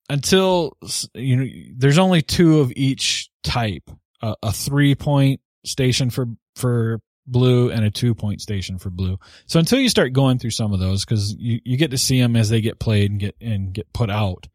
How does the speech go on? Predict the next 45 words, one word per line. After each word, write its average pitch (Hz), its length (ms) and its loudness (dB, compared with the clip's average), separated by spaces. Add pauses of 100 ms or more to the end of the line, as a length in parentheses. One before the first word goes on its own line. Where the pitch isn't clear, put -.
(260)
Towards 185 360 2
the 135 240 -2
end 180 480 0
of 180 420 -2
the 190 100 -2
game, 196 520 -4
you 160 180 -4
kinda 175 380 0
start 170 320 -2
getting 165 320 -2
to, 170 460 0
well, 131 380 2
there's 117 280 0
only 120 360 2
a 107 140 -4
red 127 220 4
and 117 100 2
a 104 40 2
yellow 101 340 2
left. 90 440 -6 (300)
So 104 400 0
my 101 160 0
cargo 107 480 2
needs 95 300 -2
to 107 80 -2
be 98 200 2
red 101 240 2
and 95 80 0
yellow, 87 300 0
or 95 420 0 (240)
I'm 98 120 -10
pretty 127 240 2
sure 110 260 2
this 104 160 2
is 104 140 0
the 101 100 -2
red 101 260 2
one 98 260 0
because, 98 460 -2 (300)
uh, 104 220 -2
it's 110 160 -2
a 101 60 -2
three 139 320 4
point 117 580 2
and 107 100 -8